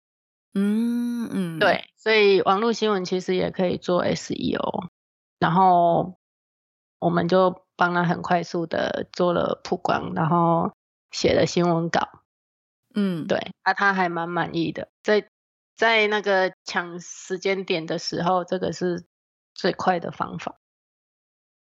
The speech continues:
Speaker 1: 诶，那这个网络新闻会有时间性吗？就是它会不会被下架？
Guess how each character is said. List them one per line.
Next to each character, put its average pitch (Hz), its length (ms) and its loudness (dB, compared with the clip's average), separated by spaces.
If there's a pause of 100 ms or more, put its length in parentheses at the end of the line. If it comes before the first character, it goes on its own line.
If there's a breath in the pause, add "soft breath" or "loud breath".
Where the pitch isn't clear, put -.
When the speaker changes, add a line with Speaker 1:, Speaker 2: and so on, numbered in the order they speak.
(140)
Speaker 1:
诶， 247 80 2
那 302 180 4
这 302 100 -2
个 226 140 2
网 156 200 0
络 208 360 -2
新 - 600 -2
闻 147 220 0
会 190 160 -2
有 127 160 0
时 - 360 -4
间 151 280 -6
性 156 320 -2
吗？ 85 200 -4
就 180 100 -8
是 175 80 -6
它 202 60 -8
会 165 80 -6
不 156 60 -8
会 160 80 -4
被 147 140 -4
下 143 380 -4
架？ - 440 -8